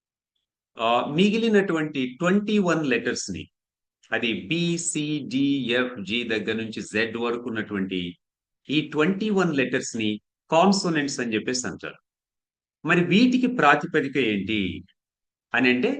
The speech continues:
దీనికి just opposite. మనం వీటిని పలికేటప్పుడు ఈ లంగ్స్ నుంచి వచ్చేటటువంటి ఎయిర్ ఫ్లో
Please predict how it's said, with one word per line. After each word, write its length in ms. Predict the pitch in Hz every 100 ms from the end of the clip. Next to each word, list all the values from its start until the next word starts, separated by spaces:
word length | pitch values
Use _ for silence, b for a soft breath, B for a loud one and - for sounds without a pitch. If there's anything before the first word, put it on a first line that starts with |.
| - _ 104
దీనికి 360 | 147 151 151
just 340 | 95 143 147 - - 117
opposite. 480 | 104 104 90 78 73 - _ _ _ _ _ _ -
మనం 240 | 139 156 139 135 - - _
వీటిని 400 | 127 214 254 247 214
పలికేటప్పుడు 760 | 151 156 165 156 131 117 175 262 _ _ _ _ _ _ _ _ _ _ -
ఈ 180 | 131 135
లంగ్స్ 440 | 139 180 233 -
నుంచి 200 | 226 202
వచ్చేటటువంటి 680 | 165 170 160 147 143 135 123
ఎయిర్ 360 | 117 147 175 175
ఫ్లో 500 | - 123 151 254